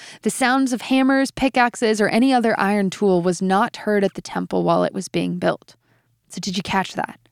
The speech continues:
The temple was built in silence, which is so crazy. I mean, especially since I live in Dallas. I drive past construction sites every day, and they are not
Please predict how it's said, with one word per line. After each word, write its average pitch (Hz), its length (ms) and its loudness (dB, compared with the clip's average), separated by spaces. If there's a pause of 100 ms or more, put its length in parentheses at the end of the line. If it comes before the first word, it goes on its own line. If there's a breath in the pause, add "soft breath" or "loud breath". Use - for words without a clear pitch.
(380 soft breath)
The 208 80 -2
temple 262 640 2
was 185 220 0
built 208 500 2
in 190 160 0
silence, 170 580 -4
which 202 140 0
is 269 80 2
so 339 220 0
crazy. 196 440 2
I - 40 -4
mean, 185 220 0 (440 loud breath)
especially 320 460 0
since 220 260 0
I 202 60 6
live 185 180 4
in 165 80 0
Dallas. 165 460 2
I 180 180 6
drive 208 280 4
past 175 280 2
construction 175 600 0
sites 170 260 2
every 202 320 4
day, 170 240 2
and 180 160 2
they 190 120 4
are 190 80 2
not 180 380 2